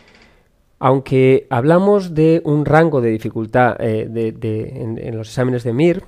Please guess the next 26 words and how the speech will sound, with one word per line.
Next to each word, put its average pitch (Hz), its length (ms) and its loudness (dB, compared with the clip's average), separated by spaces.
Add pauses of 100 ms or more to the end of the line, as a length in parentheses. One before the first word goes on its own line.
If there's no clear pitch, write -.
(320)
todos 151 260 4
los 120 80 -4
exámenes 123 400 -4
mir 135 200 0
son 127 220 -4
difíciles, 110 640 -4
aunque 160 720 0
dentro 139 480 0
de 120 100 -4
ese 123 240 -4
grado 117 320 0
de, 110 300 -6
de 120 140 -4
dificultad, 156 640 -2 (260)
unos 151 440 0
son 110 240 -2
más 135 240 -2
fáciles 143 600 0
y 127 100 -8
otros 113 260 -6
más 113 160 -4
difíciles. 107 480 -12
O 117 60 -12
sea 120 140 -4
que 123 140 -6
cuando 117 420 -2